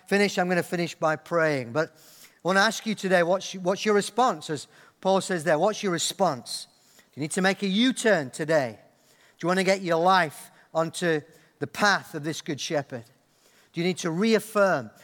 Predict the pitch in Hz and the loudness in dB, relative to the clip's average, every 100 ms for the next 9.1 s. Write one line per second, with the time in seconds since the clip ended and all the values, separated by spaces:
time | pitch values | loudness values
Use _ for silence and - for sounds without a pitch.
0 | - - 165 - - 226 208 180 147 135 | -20 -6 -6 -4 -2 -2 -2 -6 -8 -8
1 | 156 156 135 139 175 175 - 160 131 _ | -8 -8 -6 -2 0 0 0 -4 -8 _
2 | _ - 170 160 196 175 156 165 - 147 | _ -8 -2 0 0 -2 -6 -6 -6 -4
3 | 139 147 135 - 143 127 110 - - _ | -2 -2 -4 -6 -4 -4 -8 -20 -20 _
4 | _ 156 165 180 185 - 180 151 - 160 | _ -10 -2 2 0 0 -8 -8 -6 -6
5 | - - 214 208 - 160 - _ _ 147 | -6 -6 -4 -4 -4 -6 -6 _ _ -2
6 | 143 - 143 131 123 113 - - - _ | -2 -4 -6 -4 -8 -10 -14 -20 -20 _
7 | _ _ - 147 170 143 135 165 151 123 | _ _ -6 -4 -2 -2 2 2 2 -4
8 | 135 123 131 147 147 135 120 - 123 110 | -6 -8 -8 -6 -4 -4 -6 -8 -8 -8